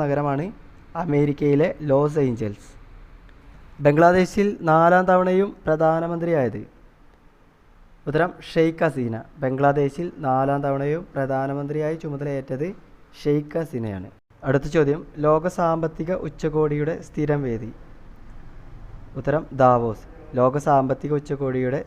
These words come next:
സ്ഥിരം വേദിയാണ് സ്വിറ്റ്സർലാൻഡിലെ ദാവോസ്. ഫ്രണ്ട്സ്, ഈ ക്ലാസ്സിലെ അവസാനത്തെ ചോദ്യമാണിത്, അതായത് അമ്പതാമത്തെ ചോദ്യം.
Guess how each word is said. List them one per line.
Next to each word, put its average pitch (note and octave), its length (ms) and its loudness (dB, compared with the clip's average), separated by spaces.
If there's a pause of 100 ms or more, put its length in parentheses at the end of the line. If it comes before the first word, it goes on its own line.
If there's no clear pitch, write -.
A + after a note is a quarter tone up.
സ്ഥിരം C#3 280 -4
വേദിയാണ് C3+ 420 -4 (460)
സ്വിറ്റ്സർലാൻഡിലെ C3+ 760 0 (160)
ദാവോസ്. A2+ 460 2 (600)
ഫ്രണ്ട്സ്, F3+ 400 0
ഈ D3+ 160 -2
ക്ലാസ്സിലെ D#3 300 0
അവസാനത്തെ C#3+ 600 0
ചോദ്യമാണിത്, C3+ 540 -2 (160)
അതായത് C3+ 320 -2 (400)
അമ്പതാമത്തെ C#3 560 0
ചോദ്യം. A2 380 -8